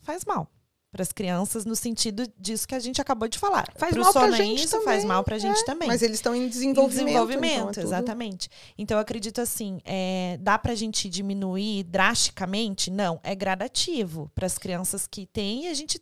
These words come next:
Speaker 1: saber usar.
Speaker 2: É, porque você vai ter que, repara, é, tem que ser gradativo, porque você vai ter que arrumar o que fazer com aquele tempo com a criança. Porque a verdade é essa, a gente não tá
Speaker 1: Sim.
Speaker 2: nem acostumado.
Speaker 1: É.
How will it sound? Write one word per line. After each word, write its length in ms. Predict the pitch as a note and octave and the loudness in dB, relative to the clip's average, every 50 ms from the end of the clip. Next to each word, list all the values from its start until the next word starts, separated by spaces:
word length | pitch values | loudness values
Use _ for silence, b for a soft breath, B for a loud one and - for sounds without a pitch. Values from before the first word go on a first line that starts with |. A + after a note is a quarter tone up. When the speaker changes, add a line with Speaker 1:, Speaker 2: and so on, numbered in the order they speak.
| _ _ | _ _
Speaker 1:
saber 400 | - - - F#4+ F#4 F#4 F#4 G4 | -6 -2 -2 -2 0 0 -2 -2
usar. 360 | G#4 G#4 G#4+ G#4 F4 - - | 0 0 0 0 2 2 2
Speaker 2:
É, 200 | G#4+ A4 A4+ G#4+ | 2 2 0 -2
porque 320 | - - - - - C#4+ B3+ | -2 -4 -4 -2 -2 0 4
você 340 | - D4 D4 - - D#4+ | 4 4 4 4 4 2
vai 160 | F#4+ G#4+ G#4+ G4+ | 4 4 2 0
ter 160 | - E4+ D4+ | 0 -2 -4
que, 220 | - C#4+ B3+ - - - - | -4 -6 -6 -8 -10 -10 -4
repara, 440 | A3+ A#3+ A#3+ - A#3+ A3+ G3+ F#3+ - - | 0 0 0 2 2 2 2 0 -2 -4
é, 80 | G#3 G3+ | -6 -4
tem 160 | - B3 C#4+ | -2 -2 -2
que 60 | D4 | 0
ser 100 | - D#4+ | 0 -2
gradativo, 540 | C#4 C4+ B3 A#3+ A3 G#3+ G#3 - C4+ C4+ C4 | 0 0 0 0 0 -2 -2 -2 -4 -6 -6
porque 160 | - - B3+ | -6 -4 -4
você 240 | A3+ A3 - - D4 | -2 0 0 0 2
vai 100 | F4 G#4+ | 2 0
ter 140 | G#4 - F4+ | -2 -2 -4
que 120 | - D#4+ | -2 -2
arrumar 260 | D#4 B3+ B3+ A#3 A3+ A3 | -2 0 0 0 0 0
o 40 | |
que 80 | A3 - | 0 0
fazer 240 | - G3+ G3 G3 F#3+ | 0 2 2 2 0
com 80 | - | -2
aquele 220 | F#3 - - F3+ F3 | -2 -4 -4 -8 -8
tempo 320 | - F3 E3 F3 - - | -6 -6 -6 -6 -6 -6
com 80 | - D3 | -6 -6
a 20 | |
criança. 460 | - - D#3+ D#3+ D#3+ - F3+ - - _ _ _ _ _ _ _ _ _ _ _ _ | -6 -6 -8 -8 -8 -8 -10 -12 -14 _ _ _ _ _ _ _ _ _ _ _ _
Porque 220 | - G#3+ - - | -10 -2 2 2
a 40 | G3 | 4
verdade 460 | F#3 G3 F#3 F#3+ E3+ F3 F3 F3 F3 | 4 4 2 4 4 4 4 4 4
é 60 | F3 D3+ | 4 4
essa, 260 | D3+ E3+ F#3+ - G3+ | 4 2 2 0 -2
a 40 | G3 | -2
gente 260 | F#3 F3+ F#3 - F3 | -2 -4 -4 -4 -4
não 100 | E3+ F3+ | -4 -2
tá 120 | - E3 | -2 -2
Speaker 1:
Sim. 60 | E3 | -2
Speaker 2:
nem 140 | E3+ E3+ F3 | -2 -2 -4
acostumado. 640 | F3+ - - F#3 - - - E3+ E3+ D#3 D#3 D#3+ F#3 | -4 -6 -6 -8 -10 -8 -6 -6 -4 -4 -4 -2 0
Speaker 1:
É. 220 | F#3+ F3+ F3 - | 0 0 0 -2